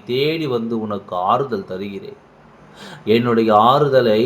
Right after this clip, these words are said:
நிச்சயமாக உன்னுடைய வாழ்க்கை முழுவதும் நீ தவறாமல் பெற்றுக்கொள்ள வேண்டும் என்று தான் அம்மாவும் ஆசைப்படுகின்றேன்.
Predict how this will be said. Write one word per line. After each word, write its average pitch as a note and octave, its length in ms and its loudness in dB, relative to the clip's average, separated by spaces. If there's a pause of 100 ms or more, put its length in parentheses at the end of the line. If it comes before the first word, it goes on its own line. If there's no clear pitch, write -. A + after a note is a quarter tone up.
(140)
நிச்சயமாக C#3 800 0
உன்னுடைய A2+ 440 0
வாழ்க்கை B2 480 2
முழுவதும் B2+ 540 0
நீ B2 120 -4
தவறாமல் A#2 720 2
பெற்றுக்கொள்ள A2 600 -6
வேண்டும் F#2+ 380 -8
என்று G2 320 -8
தான் B2+ 240 -4
அம்மாவும் A#2+ 640 0
ஆசைப்படுகின்றேன். G#2 960 -8